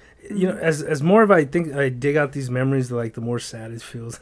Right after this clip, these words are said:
Speaker 1: <laughs> But it,
Speaker 2: <laughs>
Speaker 1: but this is, that's the past, so it's okay. We could be like, "Ha ha, you didn't, you didn't break us."
Speaker 2: Mm-hmm, mm-hmm.
Speaker 1: But so we started working there. What were your first? Do you remember what were your first impressions of it? Were you like, "Oh, this some, uh, let's see how long he lasts"? 'Cause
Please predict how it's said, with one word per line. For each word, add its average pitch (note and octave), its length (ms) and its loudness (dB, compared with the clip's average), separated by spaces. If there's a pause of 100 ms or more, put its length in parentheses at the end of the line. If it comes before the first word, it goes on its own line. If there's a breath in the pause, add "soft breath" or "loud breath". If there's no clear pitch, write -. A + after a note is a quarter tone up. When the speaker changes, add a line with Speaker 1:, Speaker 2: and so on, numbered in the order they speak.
Speaker 1:
<laughs> - 80 -4
But E3 220 4
it, G3+ 240 0
Speaker 2:
<laughs> - 120 -20
Speaker 1:
but F#3 120 4
this A#3+ 180 4
is, G3+ 80 0
that's G3 220 2
the C#3+ 80 -2
past, D3+ 400 -2
so B2+ 60 -8
it's - 100 -10
okay. A#2 280 -10
We A#2 120 -12
could A#2 100 -12
be A#2 80 -12
like, A2+ 200 -12
"Ha E3 120 -4
ha, C3 240 -6
you B2 160 -8
didn't, B2 220 -6
you B2+ 80 -8
didn't B2 120 -8
break A#2+ 280 -12
us." A#2+ 240 -16 (100)
Speaker 2:
Mm-hmm, A3 720 -2
mm-hmm. G3+ 300 -4 (300)
Speaker 1:
But E3 220 6
so - 180 -2
we E3+ 80 2
started A3+ 260 6
working G3+ 220 6
there. G3 240 6 (300 loud breath)
What G#3+ 160 8
were C#4 80 6
your A#3+ 120 6
first? A#3+ 340 0 (340)
Do D#3 80 -2
you F3+ 100 0
remember G#3 200 4
what G3+ 80 4
were G3+ 80 6
your G3 60 2
first G3 180 -6
impressions E3 460 -2
of C#3 120 -4
it? C#3+ 180 -6
Were C#3 140 2
you C3+ 100 2
like, B2+ 200 0
"Oh, B2 200 -6
this C3 160 -2
some, B2+ 200 -6
uh, A#2 160 -12 (100)
let's C#3 140 -6
see D3 80 -4
how C#3 120 -2
long C3+ 200 0
he C#3 100 -4
lasts"? C#3+ 400 -2
'Cause - 380 -12